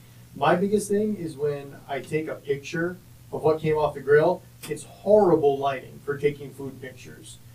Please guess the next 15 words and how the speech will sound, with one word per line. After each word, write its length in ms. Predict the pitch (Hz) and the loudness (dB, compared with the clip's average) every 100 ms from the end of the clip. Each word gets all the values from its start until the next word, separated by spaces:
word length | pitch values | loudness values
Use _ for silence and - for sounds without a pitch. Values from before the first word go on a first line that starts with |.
| - | -20
So 220 | - - 151 | -8 0 2
we 120 | 143 | 2
really 340 | 139 226 226 | 0 0 2
need 180 | 180 160 | 2 2
better 240 | 160 151 | 0 0
lights 280 | 143 143 147 | 0 -2 -4
in 100 | 165 | -8
there 160 | 160 175 | -4 -6
so 160 | - 139 | -6 -12
my 160 | 123 | -14
food 300 | 120 160 160 | -6 0 0
pictures 440 | 180 175 196 196 - - - - | 0 -6 -6 -8 -10 -20 -20 -6
come 140 | 143 135 | -4 -4
out 160 | 131 | -8
better. 180 | 127 127 | -8 -10